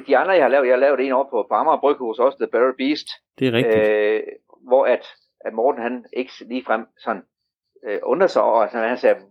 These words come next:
Speaker 1: "Hvorfor skulle jeg have en Black I P A?" Hvor jeg så siger, "En Black I P A, det er der bare ikke ret mange gode på markedet." Og så, øh, siger jeg så, "Det vil jeg gerne have lavet, og den skal være, skal smage sådan og sådan og sådan." Ikke, øh, og have så, så meget bitterhed og sådan noget der. Og så siger han, "Ja, okay, det styrer du, det er dig, der betaler."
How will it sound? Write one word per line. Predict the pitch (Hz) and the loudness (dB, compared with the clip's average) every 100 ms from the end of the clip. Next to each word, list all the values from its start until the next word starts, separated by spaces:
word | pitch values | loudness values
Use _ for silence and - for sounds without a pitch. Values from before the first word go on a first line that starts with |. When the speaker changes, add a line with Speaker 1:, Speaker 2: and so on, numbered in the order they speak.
| _ _ | _ _
Speaker 1:
"Hvorfor | 120 170 165 | 0 0 -2
skulle | - 117 | -2 0
jeg | 98 | 0
have | 95 113 107 | 0 -6 -6
en | - | -2
Black | 151 - 101 | -2 2 0
I | 98 | 0
P | |
A?" | 95 95 101 - _ _ _ | -2 0 -2 -6 _ _ _
Hvor | - | -2
jeg | 113 | -2
så | 120 | 0
siger, | 123 | -2
"En | 107 | 0
Black | 139 156 | 0 2
I | 120 - | 0 0
P | |
A, | 107 113 123 _ _ - | 0 0 -2 _ _ 0
det | 123 | 2
er | |
der | 123 107 107 _ - - | 4 0 -2 _ -16 -10
bare | 117 | -6
ikke | 127 | -4
ret | 127 | -4
mange | 113 | -4
gode | 113 131 | -4 -6
på | 120 | -2
markedet." | 123 190 113 _ _ _ _ _ - | 0 0 -4 _ _ _ _ _ -6
Og | 139 | -4
så, | 175 165 135 | 2 4 4
øh, | 117 | 2
siger | 139 | -2
jeg | 123 | -4
så, | 131 | -2
"Det | 180 | 0
vil | |
jeg | 156 | 2
gerne | 143 156 | 0 0
have | 139 | 0
lavet, | 196 147 - - | 0 -2 -6 -6
og | 127 | -4
den | 139 | -4
skal | 131 113 | -4 0
være, | 127 135 | 2 2
skal | - - | -6 -8
smage | 113 147 | -2 -2
sådan | 143 151 | 0 -2
og | 113 | 0
sådan | 131 | -2
og | 113 | 0
sådan." | 170 156 - _ _ _ | 0 -2 -6 _ _ _
Ikke, | 127 143 120 107 | -2 2 4 4
øh, | 110 110 104 95 95 - | 4 2 0 -2 -6 -8
og | - - - | -6 -4 -4
have | - | -2
så, | 131 123 | 0 -2
så | 123 | -2
meget | 117 - | -4 0
bitterhed | 147 143 123 | 0 2 2
og | |
sådan | 110 | 0
noget | 131 123 | -2 2
der. | 123 120 _ _ _ - | 0 -2 _ _ _ -4
Og | 127 | -4
så | 123 | -2
siger | 131 | -4
han, | 90 | -2
"Ja, | 82 | -2
okay, | 139 113 123 - _ _ _ - | 0 0 -2 -4 _ _ _ -6
det | 131 147 | -2 -2
styrer | - 139 | -2 -2
du, | 123 143 | 0 0
det | 120 | 2
er | 101 | 2
dig, | 139 | 2
der | |
betaler." | 131 120 135 | 0 0 0